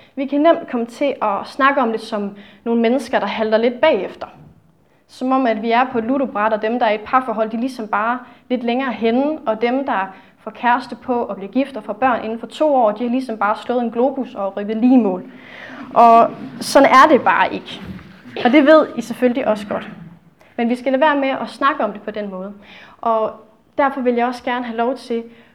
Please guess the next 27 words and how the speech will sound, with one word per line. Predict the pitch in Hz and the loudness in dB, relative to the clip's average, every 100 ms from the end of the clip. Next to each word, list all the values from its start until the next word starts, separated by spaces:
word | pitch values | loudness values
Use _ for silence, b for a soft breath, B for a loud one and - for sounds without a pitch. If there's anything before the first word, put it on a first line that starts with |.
| B | B
øh, | 220 214 202 | -8 -8 -8
at | 208 | -8
give | 262 277 | -2 -4
os | |
et | 262 | -4
fundament, | - 220 220 254 240 | -8 -6 -2 -2 -4
vi | |
kan | 220 | -14
stå | - 269 | -2 -2
på | 233 202 | -2 -6
i | 185 | -8
aften. | 185 - 202 - b b b | -10 -12 -18 -20 b b b
Og | b | b
jeg | 233 | -2
håber | 233 277 294 240 - | 2 4 4 2 0
om | 214 | -4
noget, | 220 233 262 302 | 2 4 4 2
at | 220 - | -2 -4
det | 285 | -2
her | 254 214 185 - - | -2 -6 -8 -14 -12
er | |
det, | 208 226 | -8 -8
du | |
tager | 233 - 196 | -8 -10 -8
med | 214 | -6
dig | 208 | -4
hjem. | 208 208 - | -4 -4 -6